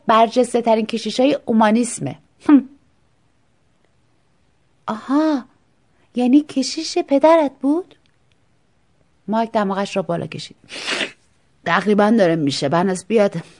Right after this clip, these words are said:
احساس منو نسبت به مرگ بهتر کنه.» هم. «چطور این کار را می‌کند؟»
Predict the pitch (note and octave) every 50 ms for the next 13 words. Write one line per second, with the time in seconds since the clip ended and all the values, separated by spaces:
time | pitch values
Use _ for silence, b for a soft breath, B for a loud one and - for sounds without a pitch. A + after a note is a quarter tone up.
0 | B - - G#3+ F#3+ - - - - A#3 A3+ C4 C#4+ C#4 - C4+ A#3+ A3+ G#3 G3+
1 | G3 F3+ E3+ E3+ E3 D#3+ D#3 D#3 _ _ _ _ _ _ _ _ - - G3 G3
2 | - - - A3 B3+ C#4+ C#4+ - - A3+ G3 F#3+ F#3 F3+ F3+ F3+ F3+ F3 E3+ _
3 | _ _ _ _ _ _ _ _ _ _ - - F#3+ F#3 E3 - - F3+ D#3 D3
4 | C#3 - - - - - _ _ _ _ _ _ _ _ _ _ _ _ _ _
5 | - - F#3 F3+ F3+ F#3 F#3 _ _ _ _ _ _ _ _ _ _ _ _ _
6 | _ _ _ _ _ _ _ _ _ _ _ _ _ _ _ _ _ _ _ _
7 | _ _ _ _ _ _ _ - - A3+ A3 - C#4+ E4 F#4 G4+ - - D4+ C4
8 | A#3+ G#3 A3 G#3 G3+ G3+ - - - G3+ G3 G3+ G3 G3